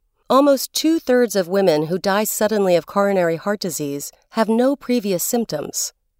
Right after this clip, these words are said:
This underscores the importance of getting your heart checked regularly by your doctor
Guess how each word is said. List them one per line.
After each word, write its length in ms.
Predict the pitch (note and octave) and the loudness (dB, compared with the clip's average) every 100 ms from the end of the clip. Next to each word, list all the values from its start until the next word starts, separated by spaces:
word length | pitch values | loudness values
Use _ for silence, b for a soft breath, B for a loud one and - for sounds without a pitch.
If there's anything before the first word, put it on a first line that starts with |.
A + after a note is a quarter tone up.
| _ - | _ -4
This 320 | G3 D#4+ - | 0 0 2
underscores 720 | A3 B3 B3 - - F3 E3+ | 2 2 2 -2 -2 -2 -2
the 140 | - F3+ | 0 0
importance 600 | E3+ - B3 E3 C#3+ - | 0 2 2 2 -2 -4
of 140 | D#3+ | -2
getting 240 | A#3 D4+ | 0 2
your 140 | C#4+ G#3+ | 2 0
heart 260 | - B3 | 0 -2
checked 320 | - F3+ D#3+ E3 | -2 -2 -2 -2
regularly 640 | G3+ A#3+ G3 D3+ D3 D3 | -2 0 0 -2 -2 -2
by 100 | D#3 | -2
your 140 | D3+ | -2
doctor 560 | D3+ F3+ F3+ D#3 - | -2 -2 -2 -6 -8